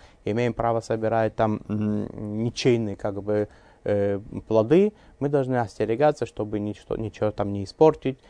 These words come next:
ни деревья не поломать, ветки не, не, не, не потоптать землю и так далее. Естественно, это, это просто. Ни земля и ни деревья не становятся эфкером, это надо знать, не становят, они, а, по-, продолжают принадлежать хозяевам.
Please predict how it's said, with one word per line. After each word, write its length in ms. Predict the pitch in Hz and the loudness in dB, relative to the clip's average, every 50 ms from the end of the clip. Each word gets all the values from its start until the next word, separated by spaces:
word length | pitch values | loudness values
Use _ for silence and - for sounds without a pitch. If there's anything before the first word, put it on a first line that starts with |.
| - - - - | -20 -20 -16 -10
ни 160 | 104 107 104 | -6 -6 -4
деревья 540 | 98 104 107 113 139 151 151 143 139 143 139 | -2 -2 2 4 6 6 6 6 4 2 0
не 120 | 139 135 127 | 0 -2 -4
поломать, 600 | - - 127 131 131 127 131 131 131 123 - 98 | -2 0 2 2 2 2 4 2 2 0 -2 -8
ветки 500 | 92 104 120 131 127 - - - - 117 | 0 2 4 4 2 0 -4 -8 -6 -4
не, 300 | 117 113 107 107 107 107 | -4 -2 -4 -4 -4 -4
не, 160 | 104 104 104 | -4 -4 -4
не, 200 | 104 104 104 101 - | -6 -6 -8 -8 -8
не 120 | 110 104 | -8 -8
потоптать 580 | - - 107 - - 98 - _ - 104 101 98 | -6 -8 -8 -4 -4 -6 -6 _ -2 -2 -2 0
землю 340 | 110 131 139 139 135 113 101 | 2 2 2 2 2 -2 -4
и 60 | 101 | -4
так 220 | - - 98 98 | -6 -6 -8 -6
далее. 240 | 87 92 92 92 95 | -6 -6 -8 -8 -8
Естественно, 460 | 95 - - 104 101 - - 104 98 | -12 -10 -12 -12 -12 -12 -12 -12 -10
это, 240 | 98 98 - - 101 - - - - - - - | -10 -10 -8 -8 -8 -10 -10 -20 -20 -20 -6 -6
это 220 | 101 101 - 117 | -6 -2 -2 -4
просто. 360 | - - 95 98 - - - 104 | -4 -4 -10 -10 -10 -8 -6 0
Ни 140 | 120 131 | 0 0
земля 500 | 127 120 123 120 120 127 135 135 123 113 | 2 2 2 2 2 6 6 8 8 6
и 40 | 113 | 4
ни 120 | 113 113 110 | 2 0 0
деревья 320 | 117 120 123 120 113 110 | 0 0 0 0 0 0
не 160 | 113 120 117 | -2 -2 -4
становятся 640 | - - - 101 101 101 95 95 95 - - 92 92 | -4 -4 -4 -4 -2 -2 -4 -6 -6 -8 -6 -6 -6
эфкером, 440 | 92 - _ - 104 110 120 131 135 | -6 -8 _ -6 -4 -4 -4 -6 -6
это 160 | 120 - 98 | -8 -10 -10
надо 220 | 92 92 90 92 95 | -10 -8 -10 -10 -8
знать, 280 | 107 120 123 120 - 107 | -4 -4 -4 -4 -4 -6
не 160 | 104 104 101 | -8 -8 -8
становят, 460 | - - 101 101 98 95 98 98 - - | -8 -6 -6 -6 -6 -4 -6 -6 -6 -6
они, 220 | 113 104 101 104 - | -8 -6 -6 -6 -6
а, 120 | - 107 98 | -6 -6 -6
по-, 240 | - 104 98 104 | -2 -2 -4 -4
продолжают 520 | - - 107 110 104 113 107 117 107 101 - | -2 -2 -2 0 0 0 -2 -2 -4 -4 -4
принадлежать 540 | - 107 104 104 98 98 98 98 104 95 - | -6 -6 -6 -4 -6 -6 -4 -4 -6 -6 -4
хозяевам. 520 | - 95 92 101 101 101 107 120 151 180 | -6 -6 -4 -2 -4 -2 0 0 -2 -2